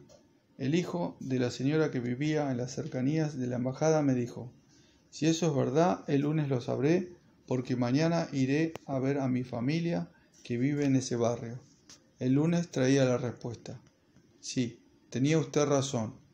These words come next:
y me relató los hechos que ya conocen. Pregunté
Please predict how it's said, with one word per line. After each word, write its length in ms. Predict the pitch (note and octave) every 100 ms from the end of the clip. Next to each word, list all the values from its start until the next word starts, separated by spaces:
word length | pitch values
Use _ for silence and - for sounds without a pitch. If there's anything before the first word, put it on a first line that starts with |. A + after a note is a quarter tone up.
| _ _ -
y 120 | B2+
me 140 | C3 C3
relató 460 | B2+ B2 B2 E3
los 240 | D#3+ D#3+ D#3+
hechos 300 | D#3+ D#3+ -
que 120 | C3+
ya 140 | C3+
conocen. 540 | A#2+ A2+ A2 - C3 C3 - _ _ _ _ _ _ _
Pregunté 800 | B2 B2+ C#3 C#3 F3 F#3 G3